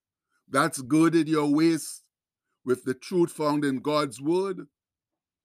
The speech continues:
"and having on the breastplate of righteousness, and your feet shod with the preparation of the gospel of peace. Above all, taking the shield of faith, wherewith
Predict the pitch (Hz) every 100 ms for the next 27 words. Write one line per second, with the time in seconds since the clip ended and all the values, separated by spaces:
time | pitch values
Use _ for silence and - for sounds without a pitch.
0 | _ _ 135 147 160 156 175 170 175 175
1 | 143 151 160 160 170 165 165 143 147 147
2 | 147 165 151 - 175 196 - - _ _
3 | _ _ _ _ _ _ _ 127 139 143
4 | 139 - 185 170 - - 190 175 180 _
5 | - 139 139 147 147 156 151 156 160 160
6 | 175 160 156 147 143 151 151 175 160 151
7 | 143 - 226 226 - - - _ _ _
8 | _ _ _ _ _ _ _ _ - 123
9 | 160 180 202 185 185 185 _ _ _ _
10 | - 196 190 208 190 185 - 220 202 190
11 | 180 - - 247 233 214 _ _ _ _
12 | _ _ _ _ 107 175 180 175 185 175